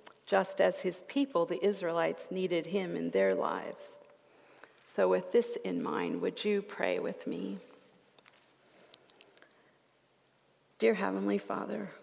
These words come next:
we thank you for this day. Thank you that you have given us this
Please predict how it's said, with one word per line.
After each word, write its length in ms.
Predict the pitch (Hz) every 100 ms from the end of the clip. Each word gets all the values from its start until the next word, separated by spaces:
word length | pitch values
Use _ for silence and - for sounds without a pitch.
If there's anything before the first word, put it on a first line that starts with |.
| -
we 140 | 208
thank 360 | 196 185 190 185
you 220 | 208 202
for 400 | - 180 180 180 165 180
this 300 | 208 208 - -
day. 400 | - - - 196 - - - - - - - - -
Thank 260 | 208 196 202
you 80 |
that 300 | 202 190 -
you 140 | 190 196
have 280 | 185 185 -
given 260 | 214 208
us 200 | 208 208
this 260 | - 202